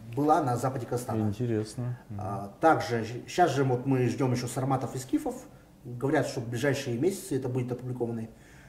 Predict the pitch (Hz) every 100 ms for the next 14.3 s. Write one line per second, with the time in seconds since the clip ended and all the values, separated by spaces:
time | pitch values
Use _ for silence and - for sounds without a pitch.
0 | - 190 - - 285 254 214 202 - 196
1 | 180 160 127 120 131 139 - 147 139 139
2 | 233 214 151 123 - - - - 107 104
3 | - - - - - - - - 247 254
4 | 156 110 - - 143 202 175 - - -
5 | 143 147 170 139 123 151 247 233 - -
6 | - - 120 139 - 208 202 156 151 170
7 | 135 151 143 123 117 208 220 131 131 123
8 | 156 160 143 123 120 110 123 120 110 -
9 | - - 120 120 120 123 123 - - -
10 | - 110 113 143 160 156 - 165 135 139
11 | 131 240 247 214 220 208 190 160 147 143
12 | 135 - - 143 160 156 151 143 135 -
13 | - - 123 123 123 117 113 135 135 139
14 | 120 -